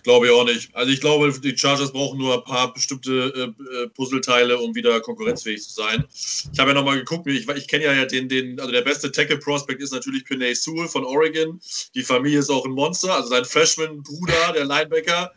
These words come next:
da habe ich schon in der Gruppe geschrieben, das ist so ein Tier. Der ist sechs zwei, zwei sechzig und der ist Freshman, Alter, mit achtzehn und dann sind die Freshmen siebzehn, achtzehn, keine Ahnung, das ist ein Monster. Äh, und Penei Sewell von Oregon, ein paar Oregon-Spiele gesehen, der Typ ist so geil.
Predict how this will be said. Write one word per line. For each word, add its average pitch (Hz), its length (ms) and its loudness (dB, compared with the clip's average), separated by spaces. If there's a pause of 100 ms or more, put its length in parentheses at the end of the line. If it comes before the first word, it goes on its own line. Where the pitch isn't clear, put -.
(140)
da - 80 -10
habe 139 160 0
ich 226 40 6
schon 147 100 -2
in 139 80 -2
der 135 60 -2
Gruppe 170 200 -8
geschrieben, 170 380 -2
das 135 100 -6
ist - 60 -10
so 151 100 -2
ein 160 100 -10
Tier. 120 340 0
Der 123 140 0
ist 131 220 -2
sechs 151 220 -2
zwei, 143 400 0
zwei 147 360 -2
sechzig 151 640 -4
und 127 100 -12
der 131 120 -4
ist 127 120 -6
Freshman, 139 520 -4
Alter, 120 320 -2 (540)
mit 110 140 -4
achtzehn 123 460 -2
und 113 80 -2
dann 117 120 -4
sind 123 120 -12
die 120 80 -10
Freshmen 131 320 -4
siebzehn, 139 260 -6
achtzehn, 139 340 -2
keine 123 200 4
Ahnung, 131 200 0
das 113 140 -4
ist 113 140 -6
ein 117 80 -10
Monster. 127 580 0 (460)
Äh, 110 180 4
und 113 200 0
Penei 127 260 2
Sewell 143 280 2
von 135 140 2
Oregon, 135 300 4
ein - 20 -6
paar 123 140 0
Oregon-Spiele 127 500 0
gesehen, 117 340 0
der 113 120 0
Typ 117 180 -6
ist 104 140 -8
so 131 100 -4
geil. 110 420 2